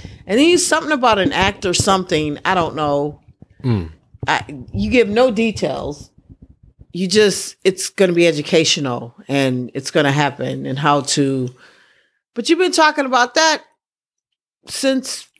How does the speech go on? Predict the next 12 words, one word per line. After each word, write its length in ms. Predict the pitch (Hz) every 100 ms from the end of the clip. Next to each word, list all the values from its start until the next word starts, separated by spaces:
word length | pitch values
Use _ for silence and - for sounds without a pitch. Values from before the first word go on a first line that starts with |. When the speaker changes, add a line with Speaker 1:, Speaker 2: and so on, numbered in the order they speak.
| _ _ _
Speaker 1:
episode 540 | 240 254 - 240 214
twenty-two, 580 | - 240 202 185 190 147
so 140 | 131 -
I 120 | 254
don't 140 | 302
know 120 | 285 226
what's 160 | 208
going 280 | - 151 139
on. 100 | -
Speaker 2:
Not 140 | 123 175
the 80 | 147
Clubhouse. 560 | 156 147 101 110 -